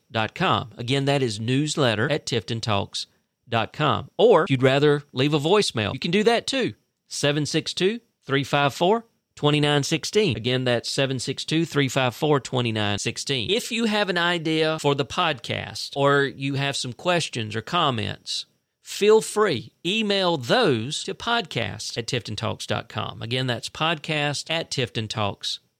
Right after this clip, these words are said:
dot com. So thank you for your time. I hope you have enjoyed this episode. Stay tuned to Tifton talks dot com. If you haven't already joined the Tifton Talks Facebook group, I encourage you to request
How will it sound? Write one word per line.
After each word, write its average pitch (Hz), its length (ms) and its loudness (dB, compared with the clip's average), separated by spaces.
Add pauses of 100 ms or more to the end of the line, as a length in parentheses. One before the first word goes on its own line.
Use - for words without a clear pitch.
(120)
dot 107 260 -4
com. 104 260 -4
So 127 100 0
thank 190 260 -2
you 202 60 -6
for 196 140 0
your 180 160 2
time. 175 400 0
I 123 140 0
hope 143 340 0
you 135 200 0
have 113 160 2
enjoyed 123 400 0
this 113 180 -4
episode. 127 680 -2
Stay 175 240 0
tuned 175 300 0
to 139 60 2
Tifton 139 300 -2
talks 139 280 0
dot 120 220 0
com. 160 460 2
If 104 80 -10
you 113 80 -2
haven't 139 280 0
already 135 480 2
joined 131 420 2
the 110 100 -2
Tifton 127 300 -6
Talks 120 320 -2
Facebook 127 500 -2
group, 143 320 -2 (180)
I 120 120 -2
encourage 117 560 -2
you 123 180 -2
to 107 300 -6
request 123 640 -2